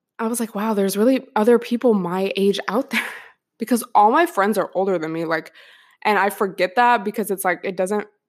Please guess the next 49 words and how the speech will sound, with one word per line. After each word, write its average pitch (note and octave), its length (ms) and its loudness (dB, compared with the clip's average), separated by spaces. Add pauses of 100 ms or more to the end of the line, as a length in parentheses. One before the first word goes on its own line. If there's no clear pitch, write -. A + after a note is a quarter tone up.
(180)
feel G3 580 0
like C#4+ 280 2
that. D4+ 320 4 (800)
But F3 580 2
then G3+ 240 0
it's G3 180 -2
like, E3 300 -2 (960)
they'll G3+ 140 0
be F#3 100 -2
talking F#3 380 -4
about F3 240 0
something F3+ 680 -4 (360)
or F#3+ 120 0
have F3+ 180 0
some F#3+ 160 -6
kind F#3 140 -4
of E3+ 80 -6
reference E3+ 380 -4
or - 20 0
like, F3 160 -2
"Oh, G3+ 80 4
did G3+ 160 0
you A#3 100 2
watch F#3 220 2
this G#3 140 2
show F#3+ 220 0
growing F#3+ 300 2
up?" F#3 240 0
Or F3+ 80 0
like, D#3+ 340 -4 (380)
"Did F#3+ 120 -8
you G#3+ 80 -2
have G#3+ 160 0
this F#3+ 180 0
in G3+ 60 0
high F#3 160 0
school?" G3 340 2
And F3+ 140 -2
I'd E3+ 120 -6
be E3+ 120 -8
like, D#3 200 -10 (680)
"No." E3 400 -10 (420)
I'd - 40 -18
be G3+ 60 -4
like, F#3+ 220 -2
"Oh, G#3 180 4
like, F#3+ 220 -2
yeah, F#3+ 180 2
like, F3+ 180 -2